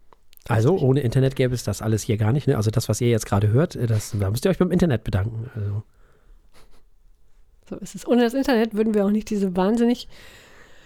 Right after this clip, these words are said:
Speaker 2: bekloppte Mischung an Genres
Speaker 1: Nö.
Speaker 2: zusammenkriegen, weil im Leben würde ich nicht von auch nur der Hälfte dieser Bands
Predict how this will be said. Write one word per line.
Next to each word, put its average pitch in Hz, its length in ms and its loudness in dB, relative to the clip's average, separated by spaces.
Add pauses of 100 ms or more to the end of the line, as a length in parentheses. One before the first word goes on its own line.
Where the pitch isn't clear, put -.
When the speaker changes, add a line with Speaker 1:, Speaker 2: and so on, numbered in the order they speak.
(320)
Speaker 2:
bekloppte 285 440 0
Mischung 247 320 2
an 202 280 2
Genres 240 560 0
Speaker 1:
Nö. 214 120 6
Speaker 2:
zusammenkriegen, 202 760 2
weil 190 300 0
im 190 220 2
Leben 226 320 4
würde 196 180 2
ich 165 140 -2
nicht 190 200 0
von 180 520 0
auch - 180 -6
nur 196 460 4
der 202 160 -4
Hälfte 196 340 0
dieser 185 320 0
Bands 180 440 2